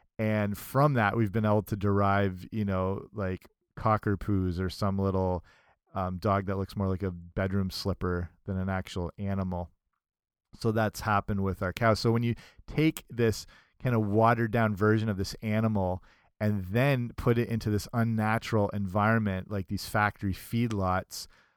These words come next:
um, you're, I don't know, you're not really eating an animal at that point. You're eating, it's kinda like the equivalent of, um,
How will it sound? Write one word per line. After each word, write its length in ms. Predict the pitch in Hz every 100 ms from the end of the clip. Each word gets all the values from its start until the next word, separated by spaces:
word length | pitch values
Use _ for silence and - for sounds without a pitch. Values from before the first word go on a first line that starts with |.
| _ _ -
um, 240 | - 107 -
you're, 260 | 120 123 98 _ -
I 60 | 113
don't 140 | 143
know, 80 | 135
you're 140 | 107
not 160 | 117 139
really 200 | 127 117
eating 280 | 113 117 107
an 120 | 92 -
animal 460 | 104 127 127 92
at 100 | 87
that 240 | 92 90 -
point. 320 | - 95 90
You're 160 | 101 -
eating, 440 | 113 120 117 104 - _ _ _ _ _
it's 120 | - -
kinda 260 | 139 151
like 260 | 127 107 110
the 120 | 110
equivalent 720 | - - 123 120 120 110 101 -
of, 300 | 101 101 90
um, 400 | 98 92 90 92